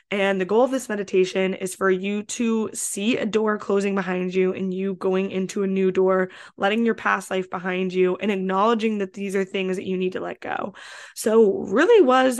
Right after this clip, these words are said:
a good practice as to, like, what I need to be doing in terms of meditation and self-reflection and really understanding my past traumas in order to move forward with my current day life. That's, again, how I'm relating it to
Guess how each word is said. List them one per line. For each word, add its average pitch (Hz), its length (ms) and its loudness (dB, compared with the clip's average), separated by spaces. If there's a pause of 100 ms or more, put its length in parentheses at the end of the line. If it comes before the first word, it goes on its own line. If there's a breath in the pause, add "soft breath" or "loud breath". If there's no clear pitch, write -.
a - 80 -2
good 190 420 0
practice - 720 0
as 196 320 -2
to, 208 100 -2
like, 190 180 2
what 185 300 -2
I 190 100 0
need 196 220 -4
to 208 80 -8
be 190 100 -4
doing 185 540 0 (400 loud breath)
in 202 300 -2
terms 185 340 -2
of 190 100 0
meditation 226 680 0
and 185 160 -2
self-reflection 214 840 0
and 185 220 0
really 202 240 0
understanding 190 920 -2 (300 loud breath)
my 190 100 0
past 185 420 -4
traumas 208 420 2
in 196 100 -2
order 185 280 0
to 185 200 -6
move 180 260 -4
forward 190 460 -2
with 185 160 -4
my 185 120 0
current - 400 -8
day 233 200 2
life. 285 340 0 (300 loud breath)
That's, 208 400 -2 (120)
again, 247 440 4
how 220 340 2
I'm 226 140 4
relating 208 320 2
it 220 140 -2
to - 180 -6